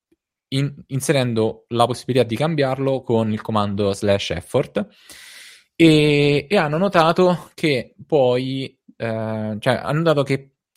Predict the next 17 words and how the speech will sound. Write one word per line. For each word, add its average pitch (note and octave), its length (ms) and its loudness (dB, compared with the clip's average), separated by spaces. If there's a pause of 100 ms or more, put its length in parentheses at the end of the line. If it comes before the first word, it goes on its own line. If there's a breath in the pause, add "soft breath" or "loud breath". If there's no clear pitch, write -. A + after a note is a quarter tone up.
in C3+ 120 -4
realtà C#3+ 560 2
hanno B2 320 0
modificato C3 920 -2
da B2 240 0
high A#2 380 -4 (420)
a C#3 100 -2
medium D#3+ 680 -2 (400 soft breath)
il, B2 600 -4 (140)
ehm, F#2+ 1120 -8 (760)
il C3+ 160 -2
valore D3 280 8
di B2+ 100 2
default G#2 640 -4
di G#2+ 120 -6
questo G#2+ 260 -2
parametro. F#2 600 -4